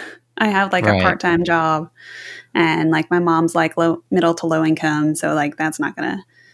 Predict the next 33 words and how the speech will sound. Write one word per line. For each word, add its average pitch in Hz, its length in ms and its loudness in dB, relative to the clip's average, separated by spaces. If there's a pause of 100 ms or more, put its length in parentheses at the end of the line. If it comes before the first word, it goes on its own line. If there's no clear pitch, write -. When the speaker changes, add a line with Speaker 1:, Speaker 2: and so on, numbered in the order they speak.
(260)
Speaker 1:
help - 200 0
much. - 560 -4
So, 151 600 -2 (120)
Speaker 2:
Mm-hmm. 95 340 0 (100)
Speaker 1:
thankfully, 202 460 0
like, 160 200 0
A 170 140 0
and 165 100 0
M, 160 220 2
like, 151 220 0
Speaker 2:
She's - 120 -2
Speaker 1:
had, 156 220 2
Speaker 2:
denying 98 260 2
Speaker 1:
like 101 100 -4
Speaker 2:
it's - 100 -6
even 104 200 0
a 98 80 -2
problem. 98 640 -4 (600)
Speaker 1:
Yeah. - 340 -2 (380)
Speaker 2:
Sorry, - 260 -4
go - 120 -6
on. - 80 -4
Speaker 1:
Well, 196 100 0
like, 160 260 -2 (1200)
A 214 40 0
and 202 120 2
M 190 140 2
had, 190 180 -2
like, 170 180 -2
a, 160 220 0
a 170 40 0
psych 170 300 -4
program 156 600 -2